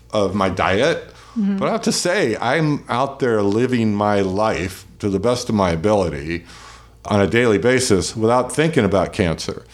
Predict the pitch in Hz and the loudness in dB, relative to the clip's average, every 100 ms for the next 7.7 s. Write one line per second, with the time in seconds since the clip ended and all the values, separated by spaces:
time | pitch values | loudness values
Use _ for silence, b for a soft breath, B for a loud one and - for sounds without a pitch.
0 | B B B B 95 98 107 - 135 147 | B B B B 2 4 2 2 0 2
1 | 123 90 90 90 82 85 85 73 - - | 2 2 2 2 2 2 0 -2 -6 -4
2 | 82 60 50 - B B B B - - | -2 -2 -8 -16 B B B B -8 -2
3 | 104 135 123 135 120 - 113 107 98 110 | 0 0 0 0 0 0 2 2 2 0
4 | 98 117 110 - 113 101 95 92 92 - | 0 2 0 0 0 2 2 0 -4 -8
5 | 107 101 98 - 98 - 117 98 92 117 | -2 2 2 0 -2 -2 0 0 0 2
6 | 127 117 110 92 92 90 - 101 90 98 | 2 0 2 2 2 0 2 0 2 0
7 | 87 87 113 139 92 78 | 0 2 2 4 2 0